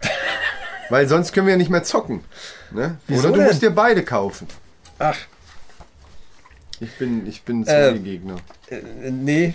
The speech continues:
Speaker 2: gar nicht mehr. Gar nicht mehr, weil Sony hat einfach die besseren Publisher.
Speaker 1: Ja, wart's mal
Speaker 2: Die,
Speaker 1: ab.
Speaker 2: die bringen die besseren Games und ich stell immer wieder fest, dass es das ein oder andere Spiel gibt, was ich gern spielen würde.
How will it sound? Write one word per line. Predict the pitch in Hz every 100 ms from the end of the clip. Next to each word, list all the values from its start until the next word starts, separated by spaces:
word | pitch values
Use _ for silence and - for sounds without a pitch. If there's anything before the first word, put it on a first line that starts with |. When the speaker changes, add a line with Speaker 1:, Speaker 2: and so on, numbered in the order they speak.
| -
Speaker 2:
gar | 139 147
nicht | 156 -
mehr. | 123 113
Gar | - 208
nicht | -
mehr, | 139
weil | 135 139
Sony | 180 196
hat | 208
einfach | 190 165 190
die | 170
besseren | 170 175 180
Publisher. | 170 180 170 127 113 - -
Speaker 1:
Ja, | 160 202
wart's | 208 208
mal | 175
Speaker 2:
Die, | 156
Speaker 1:
ab. |
Speaker 2:
die | 190
bringen | 180 190 247
die | 220
besseren | 214 220 226
Games | 185 190 233
und | 208
ich | 190 - -
stell | - - 202
immer | 214 233
wieder | 220
fest, | 214 202 202 208
dass | 175
es | 175 -
das | 175
ein | 170 202
oder | 196
andere | 165 190
Spiel | 190 - 202
gibt, | 190 190 -
was | 170
ich | 165 165
gern | 185 226
spielen | - 214 226
würde. | 165 165 180